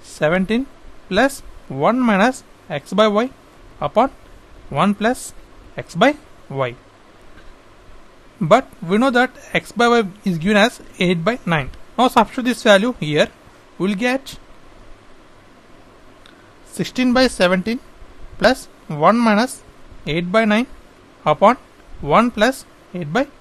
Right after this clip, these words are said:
nine. So that's equal to sixteen by seventeen plus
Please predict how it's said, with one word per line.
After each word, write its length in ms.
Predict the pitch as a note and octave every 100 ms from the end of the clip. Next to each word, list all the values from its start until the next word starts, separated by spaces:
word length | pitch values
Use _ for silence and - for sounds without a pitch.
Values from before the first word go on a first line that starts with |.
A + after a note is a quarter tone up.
| - -
nine. 260 | D#3 B2+ - - -
So 140 | -
that's 260 | D3 G3+ -
equal 220 | A#3 G#3+
to 140 | G3 C4 - - -
sixteen 480 | - E3+ - A#3 A#3
by 160 | B3 C4+ - -
seventeen 680 | - - D#3 D#3+ F3+ A3+ C4+ - - -
plus 320 | - A#3+ C4+